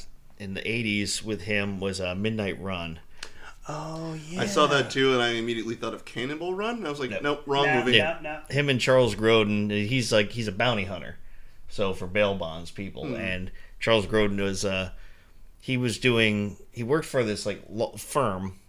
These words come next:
Speaker 1: I think it was, like, an accountant firm or something, but he basically was, found out he was embezzling money for, like, these mobsters or somebody, and so he's, uh, he kinda took the fall for it for his company, and so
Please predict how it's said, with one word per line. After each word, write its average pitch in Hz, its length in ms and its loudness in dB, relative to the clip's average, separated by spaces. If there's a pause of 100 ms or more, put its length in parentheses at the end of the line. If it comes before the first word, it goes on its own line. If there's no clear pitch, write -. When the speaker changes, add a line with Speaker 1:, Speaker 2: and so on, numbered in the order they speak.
(220)
Speaker 1:
I 98 60 -8
think 123 220 -6
it 120 40 -2
was, 107 100 -2
like, 104 140 0
an 101 80 0
accountant 107 420 -4
firm 113 280 -4
or 104 40 -2
something, 107 380 -4
but 98 160 -2
he 104 80 -2
basically 160 480 4
was, 104 400 4 (540)
found 117 200 4
out 107 100 4
he 113 60 -2
was 101 160 -4
embezzling 101 640 -2
money 117 260 0
for, 101 200 -6
like, 95 160 -4 (240)
these 95 240 -8 (200)
mobsters 117 560 2
or 90 60 -6
somebody, 92 580 -2
and 95 320 -4 (600)
so 98 420 2 (720)
he's, 131 440 -4
uh, 101 320 0 (120)
he 156 160 -2
kinda 123 240 -2
took - 260 -8
the 87 80 -8
fall 120 360 0
for 82 280 -8
it - 80 -14
for 95 180 -10
his 82 120 -10
company, 85 580 -8 (260)
and 92 300 -4
so 95 380 -4